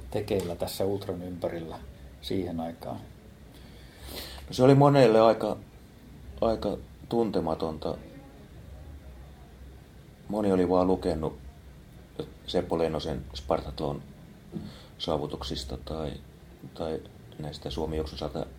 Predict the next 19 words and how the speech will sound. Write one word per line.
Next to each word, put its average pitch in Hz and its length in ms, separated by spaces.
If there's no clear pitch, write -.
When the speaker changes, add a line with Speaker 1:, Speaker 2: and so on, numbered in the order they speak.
Speaker 2:
kilometrin. 76 380
Ja - 60
silloin 90 300
he 90 80
Suo-, 90 340
siihen 92 240
aikaan 90 220
Suomessa 87 480
ei 82 140
monta 85 440
ultrajuoksua 82 560
edes 82 120
järjestetty. - 800
Olisiko - 280
ollut 98 180
toi 101 120
Suomi-juoksu 80 720
jopa - 460
ainoa? - 520